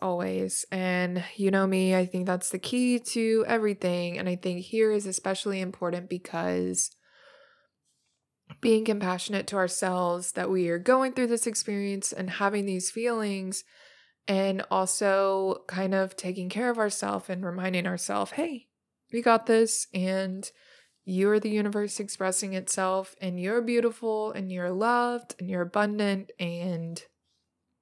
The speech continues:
you're gonna make it. This will be over soon," you know, all of those things. It feels so interesting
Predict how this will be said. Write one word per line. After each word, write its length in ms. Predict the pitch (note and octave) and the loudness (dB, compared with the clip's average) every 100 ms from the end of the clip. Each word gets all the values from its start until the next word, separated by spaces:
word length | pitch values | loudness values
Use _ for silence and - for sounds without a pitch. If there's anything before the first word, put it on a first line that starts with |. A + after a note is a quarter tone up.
| _ _ _ - | _ _ _ -6
you're 200 | G3 F#3+ | -2 0
gonna 180 | G3 G#3 | 2 2
make 300 | G3+ F#3+ G3 | 2 2 2
it. 300 | F#3 F3+ - | 2 2 0
This 160 | F#3+ | -2
will 80 | G#3 | 0
be 140 | G3+ | 2
over 220 | G3 G3 G3+ | 2 0 -4
soon," 760 | - G3 G3 F#3+ G3 F#3+ F#3 - - | -6 -6 -2 -2 0 0 -2 -4 -6
you 100 | F3+ | -4
know, 200 | - G3+ _ _ _ _ _ _ _ _ _ - | -4 -8 _ _ _ _ _ _ _ _ _ -2
all 180 | F#3 E3+ | 0 0
of 60 | |
those 240 | D#3+ A2 - | -2 -4 -6
things. 480 | G#2 A2+ G3+ - - _ _ _ _ _ _ _ _ _ _ | -8 -8 -6 -6 -8 _ _ _ _ _ _ _ _ _ _
It 80 | - | -2
feels 220 | G#3+ G3+ | 2 4
so 200 | A#3 A3 | 4 4
interesting 880 | G3+ G3 G3+ G3 - G3 F#3+ F#3+ G3+ | 2 0 2 2 2 2 2 0 -2